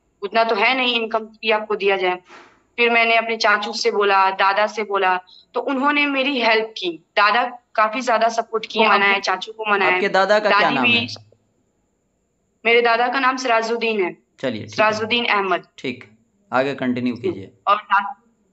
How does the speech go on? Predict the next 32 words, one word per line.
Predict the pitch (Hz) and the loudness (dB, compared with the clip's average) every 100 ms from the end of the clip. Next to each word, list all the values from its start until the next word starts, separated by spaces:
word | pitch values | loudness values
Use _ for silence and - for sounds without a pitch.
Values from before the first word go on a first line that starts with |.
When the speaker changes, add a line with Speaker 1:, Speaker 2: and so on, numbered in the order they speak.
| _ | _
Speaker 1:
जी, | - 190 | -6 -4
दादी | 175 _ - 208 214 254 | -4 _ 0 2 2 0
भी | 254 | -2
बहुत | 247 247 247 | 0 0 -2
support | 240 247 240 | -2 -2 -2
की, | 233 226 220 - | -2 -4 -4 -2
तो | 262 | 0
अब्बू | 233 214 240 | 2 0 0
मान | 262 208 196 | 0 2 2
गए। | 185 180 | 2 2
अब्बू | 214 214 262 | 0 -2 -2
मेरे | 269 262 | 0 0
बहुत, | 254 262 - 240 - 233 | 0 0 -4 -14 -6 -4
मतलब, | 240 254 | -2 -2
नहीं | 254 285 | -2 0
मानते | 254 220 214 | 2 2 0
थे | 220 | -2
इस | 226 226 | -2 -2
चीज | 226 208 | -6 -2
से, | 247 | -2
बोलते | 254 220 214 | 0 0 -2
थे | 233 | -4
कि | 226 | -2
"लड़की | 214 208 214 226 | 0 0 -2 0
Speaker 2:
आपके | 233 | 2
Speaker 1:
है, | 220 208 | 4 4
Speaker 2:
दादा | 170 | 2
Speaker 1:
नमाज | 196 196 | 4 4
Speaker 2:
अभी | 208 | 2
हैं? | 196 202 | 0 2
Speaker 1:
कुरान | 208 214 208 | 2 0 -2
पढ़ती।" | 214 - 254 - | -6 -6 -14 -16